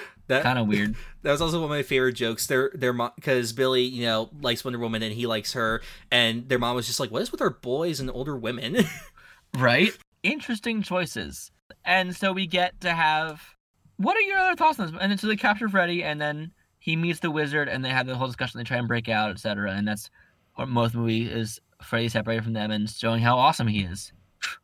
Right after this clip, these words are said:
Speaker 1: Yeah.
Speaker 2: Uh, I also think I learned that, I realized in this movie,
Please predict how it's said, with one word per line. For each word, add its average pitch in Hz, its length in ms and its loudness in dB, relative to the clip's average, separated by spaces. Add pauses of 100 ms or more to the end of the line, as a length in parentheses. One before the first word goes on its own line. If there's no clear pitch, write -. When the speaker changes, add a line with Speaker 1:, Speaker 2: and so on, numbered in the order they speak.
(640)
Speaker 1:
Yeah. 202 180 2 (440)
Speaker 2:
Uh, 135 180 2 (560)
I 170 120 6
also 277 120 4
think 196 120 4
I 175 100 6
learned 208 240 4
that, - 160 -4
I 180 40 0
realized 196 180 0
in 139 60 -4
this 123 60 -2
movie, 120 260 -2